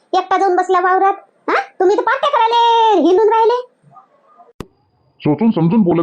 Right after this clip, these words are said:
Speaker 2: जाय कमला, महापोरीची काळजी मले बी आहे, तिची चिंता मले बी आहे, काय होते काय नाही, मले चिंता आहेच. हा? पार्ट्या करायला फिरून नाही राहिलो मी, मी वावरातच होतो. रामदास भाऊ वावरात होता, रामदास भाऊनं वाव-, आवाज दिला, तिकडून रामलाल भाऊ बी आले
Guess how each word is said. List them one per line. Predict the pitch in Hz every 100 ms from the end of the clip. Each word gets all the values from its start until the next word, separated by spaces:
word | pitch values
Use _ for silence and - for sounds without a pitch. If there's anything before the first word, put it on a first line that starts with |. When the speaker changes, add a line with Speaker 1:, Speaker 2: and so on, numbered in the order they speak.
| 156
Speaker 2:
जाय | 160
कमला, | 151 147 165
महापोरीची | 175 165 185 170 165
काळजी | 151 147 165
मले | 175 175
बी | 170
आहे, | 175 135
तिची | 156 175 185
चिंता | 185 165
मले | 170 156 156
बी | 190
आहे, | 135
काय | 135 135
होते | 147 139 160
काय | 127 139
नाही, | 135 254 - _ - - - - -
मले | 165 190 226
चिंता | 190 185 180
आहेच. | 147 143 - - _ -
हा? | 311 - _ _ -
पार्ट्या | 147 190
करायला | 185 180 190
फिरून | 156 185
नाही | 190 233
राहिलो | 170 151
मी, | 151 359 - _ _ _ 147
मी | 156
वावरातच | 165 165 202 220
होतो. | 147 135 226 - _ -
रामदास | 151 156 185
भाऊ | 156 165
वावरात | 143 147 -
होता, | 135 170
रामदास | 160 143 143
भाऊनं | 135 151
वाव-, | 139 135 -
आवाज | 135 147 180
दिला, | 147 123 214 - _ _ -
तिकडून | 165 190
रामलाल | 170 180 202
भाऊ | 175 196
बी | 220
आले | 135 135